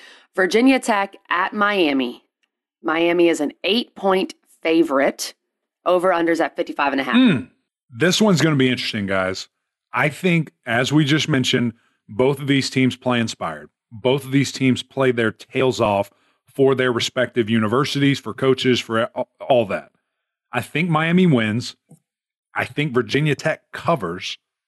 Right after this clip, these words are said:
Speaker 2: and I think it's over. I think this is gonna be a great game. I think it's gonna be must-see T V, back and forth all night long.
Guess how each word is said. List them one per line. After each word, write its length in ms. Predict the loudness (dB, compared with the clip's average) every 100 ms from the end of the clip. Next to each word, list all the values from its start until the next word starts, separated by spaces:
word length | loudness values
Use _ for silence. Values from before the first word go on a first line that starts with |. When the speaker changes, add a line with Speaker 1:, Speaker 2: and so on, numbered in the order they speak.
| _ _ -6
Speaker 2:
and 140 | -6
I 60 | -4
think 220 | -4 -4
it's 140 | -6 -10
over. 420 | 0 0 0 -10 -20 _
I 120 | -4 0
think 180 | 2
this 160 | 0 0
is 60 | -2
gonna 140 | 0
be 100 | 0
a 40 | 0
great 260 | 0 -2
game. 180 | -4 -6
I 60 | -6
think 140 | -6
it's 80 | -6
gonna 80 | -6
be 80 | -4
must-see 460 | -2 -2 -2 -4 -6
T 200 | -6 -2
V, 360 | 0 0 0 _ _ -4
back 240 | -2 -2
and 120 | -4
forth 280 | -2 -2 -2
all 160 | 0 0
night 220 | 0 -4
long. 220 | -8 -16